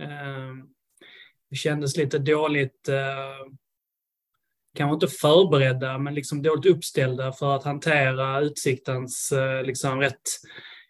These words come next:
effektiva och raka och enkla spel, liksom. Ehm, vi kändes absolut inte, liksom, redo för att ta den här, ehm, hårda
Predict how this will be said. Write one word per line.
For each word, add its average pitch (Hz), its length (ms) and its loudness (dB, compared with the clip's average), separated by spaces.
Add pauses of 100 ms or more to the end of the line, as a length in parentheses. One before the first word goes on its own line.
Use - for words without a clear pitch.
effektiva 143 720 6
och 139 160 6
raka 143 580 4
och 139 120 2
enkla 131 480 0
spel, 127 400 2
liksom. 120 460 -8 (180)
Ehm, 127 580 -10 (1900)
vi 156 160 -4
kändes 147 640 2
absolut 156 1000 2
inte, 156 400 -2
liksom, 143 320 -4
redo 147 360 0
för 143 160 -2
att 139 120 -6
ta 143 260 4
den 139 120 -2
här, 135 680 -2
ehm, 131 280 -12 (1400)
hårda 156 440 4